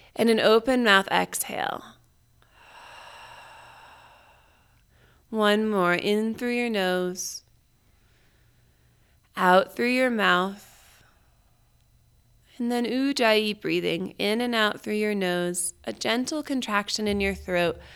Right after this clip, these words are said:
so that your breath has a little bit of texture and a little bit of audibility, like the sound of distant waves on the ocean side.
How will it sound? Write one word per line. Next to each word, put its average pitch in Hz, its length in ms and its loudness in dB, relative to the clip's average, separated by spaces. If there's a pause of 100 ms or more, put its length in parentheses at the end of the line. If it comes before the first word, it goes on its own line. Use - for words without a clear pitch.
(240)
so 220 160 0
that 202 160 2
your 214 120 2
breath 202 360 2
has 196 280 -2
a 202 80 -2
little 196 300 -2
bit 196 160 -2
of 190 160 -4
texture 302 640 -6
and 220 180 -4
a 202 80 0
little 196 240 -2
bit 196 140 -4
of 185 80 -4
audibility, 170 760 0
like 180 220 -8
the 196 80 -10
sound 185 420 -2
of 185 140 -10
distant 180 420 -4
waves 165 460 -6
on 170 220 -8
the 165 160 -8
ocean 170 400 -10
side. - 440 -12